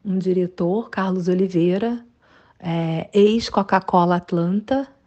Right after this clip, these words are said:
né, diretor de lá, veio importado, mas ele tava com saudade do Brasil e viu em mim uma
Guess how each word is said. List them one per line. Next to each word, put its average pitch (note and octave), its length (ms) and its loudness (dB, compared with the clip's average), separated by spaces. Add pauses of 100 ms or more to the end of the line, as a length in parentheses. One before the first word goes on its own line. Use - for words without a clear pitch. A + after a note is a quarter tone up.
(120)
né, G3 500 -2
diretor F3 520 -2
de E3 120 -6
lá, E3 260 -2
veio F3 380 0
importado, E3+ 800 -4 (720)
mas F3+ 220 0
ele F3+ 120 2
tava F3+ 240 -2
com - 60 -8
saudade F3 500 -2
do E3+ 100 -4
Brasil F#3+ 840 0 (160)
e D4 400 2
viu F4 200 10
em G4+ 160 6
mim D#4 260 2 (220)
uma G#3+ 1080 4